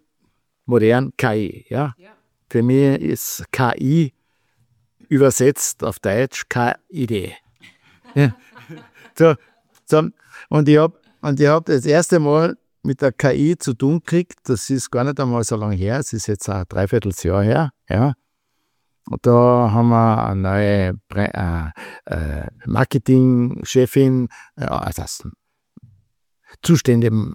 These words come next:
Speaker 1: Be-, Marketingbeauftragte, äh, äh, weil Marketing ist ja alles, von Produktentwicklung bis dorthin, jedenfalls, äh, Marketingbeauftragte,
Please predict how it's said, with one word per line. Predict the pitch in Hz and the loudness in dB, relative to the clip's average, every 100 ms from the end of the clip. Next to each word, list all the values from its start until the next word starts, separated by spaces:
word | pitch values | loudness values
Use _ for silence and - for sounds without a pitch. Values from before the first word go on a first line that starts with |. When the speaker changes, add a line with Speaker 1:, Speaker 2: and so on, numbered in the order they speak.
| - | -4
Speaker 1:
Be-, | 117 95 | -4 -4
Marketingbeauftragte, | - - 123 123 117 117 135 170 - 143 147 175 139 113 - - - | -6 -4 -4 -4 0 2 4 2 2 2 2 0 0 -2 -10 -18 -12
äh, | - 113 110 104 | -2 2 2 2
äh, | 101 _ _ _ _ _ _ _ | -2 _ _ _ _ _ _ _
weil | - 113 107 104 107 | -2 2 2 2 2
Marketing | 110 123 139 131 | 2 2 2 4
ist | 131 127 | 4 4
ja | 104 | 4
alles, | 127 135 - | 4 4 2
von | 98 98 | -6 -2
Produktentwicklung | 113 131 - 120 - 120 123 107 | 0 0 2 0 0 -2 -2 -2
bis | 113 - | -4 -4
dorthin, | 135 147 117 | -2 0 2
jedenfalls, | 135 120 123 117 - | 2 2 2 2 -2
äh, | - | -6
Marketingbeauftragte, | 107 110 - 117 98 101 110 107 98 110 | -4 -4 -4 -4 -2 -2 -2 -4 -4 -6